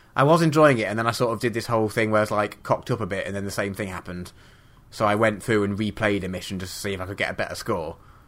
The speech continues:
And basically the exact same thing happened, apart from at the end, the captain said, "Oh, you've done good," instead of, "Oh, you've done bad,"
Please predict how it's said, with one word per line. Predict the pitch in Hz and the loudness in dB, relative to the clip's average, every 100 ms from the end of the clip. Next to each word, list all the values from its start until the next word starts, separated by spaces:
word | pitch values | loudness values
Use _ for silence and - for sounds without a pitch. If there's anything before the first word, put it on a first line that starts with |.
| - - | -20 -8
And | 98 98 | -4 -2
basically | 98 104 98 | -2 -4 -4
the | 95 | -4
exact | 92 98 - | -4 -4 -6
same | 98 90 | -6 -6
thing | 95 | -4
happened, | 98 90 87 90 | -6 -6 -8 -6
apart | 101 76 | -4 -6
from | 92 | -6
at | 92 | -4
the | 98 | -4
end, | 95 95 - - - - - - | -2 -4 -8 -14 -20 -20 -20 -14
the | 95 101 | -4 -4
captain | - - - 98 | -2 -2 -2 0
said, | 107 123 | 2 6
"Oh, | 165 | 6
you've | 131 | 6
done | 131 123 | 4 4
good," | 131 113 - | 4 4 0
instead | 104 98 | -6 -4
of, | 95 | -2
"Oh, | 104 | -2
you've | 98 | -2
done | 98 95 | 0 -2
bad," | 98 87 | -2 -4